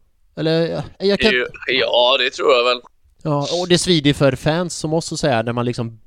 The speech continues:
Speaker 1: blöder fotboll för ett lag så här, då vill man ju inte ha legosoldater i laget, men på ett sätt har man ju det.
Speaker 2: Fotbollsspelare eller legosoldater, så kan man beskriva det som.
Speaker 1: Kan du ta det igen?
Speaker 2: Alla spe-, fotbollsspelare är väl mer eller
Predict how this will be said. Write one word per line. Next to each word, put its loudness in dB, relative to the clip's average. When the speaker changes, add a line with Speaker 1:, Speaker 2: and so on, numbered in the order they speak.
Speaker 1:
blöder 4
fotboll -2
för -4
ett -4
lag 2
så -4
här, 0
då -6
vill 0
man 0
ju 0
inte -2
ha 2
legosoldater -2
i -2
laget, -4
men -4
på -2
ett -4
sätt -8
har -4
man -2
ju -2
det. -2
Speaker 2:
Fotbollsspelare -12
eller -4
legosoldater, -2
så -2
kan -2
man -2
beskriva 0
det -6
som. -4
Speaker 1:
Kan 0
du 0
ta 4
det 2
igen? 0
Speaker 2:
Alla 0
spe-, 0
fotbollsspelare 0
är 2
väl -2
mer 0
eller 2